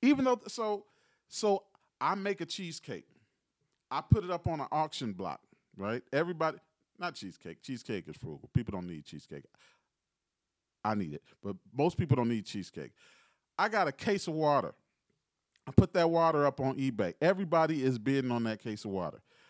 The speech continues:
I then bid on that case of water also. What happens if I win that bid? I win that bid on that case of water,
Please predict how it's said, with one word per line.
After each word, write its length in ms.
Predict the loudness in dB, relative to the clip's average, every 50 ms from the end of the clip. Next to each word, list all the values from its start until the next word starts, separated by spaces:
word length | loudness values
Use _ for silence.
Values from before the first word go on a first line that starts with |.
| _ _ _ _ _ _ _ -6
I 320 | -4 -2 0 2 2 2 0
then 540 | 0 0 0 2 2 2 2 0 -2 -4 -6 _ _ _ _ _ _ _ -16 -6 0
bid 280 | 4 4 4 4 4
on 220 | 2 2 2 2 2
that 200 | 2 0 0 0
case 240 | 0 -2 -2 0 -2
of 80 | 0
water 280 | 4 6 6 6 6 6
also. 480 | 4 4 2 0 0 -2 -2 -2 -2 _ _ _ _ _
What 180 | 0 2 2 4
happens 380 | 4 2 2 2 0 0 0
if 120 | 0 0 -2 -2
I 220 | 0 2 4 4 2
win 320 | 2 2 2 2 2 2
that 240 | 2 2 0 0 0
bid? 300 | 0 0 0 0 0 -2 _ _ _ _ _ _ _ _ _ _ _ _ _ 0
I 140 | 2 4
win 220 | 4 4 4 2 2
that 240 | 0 -2 -2 0 0
bid 180 | 0 0 0
on 120 | 0 -2 -2
that 180 | -2 -4 -4
case 240 | -4 -4 -4 -4 -4
of 80 | -2 -2
water, 320 | 0 2 2 2 2 0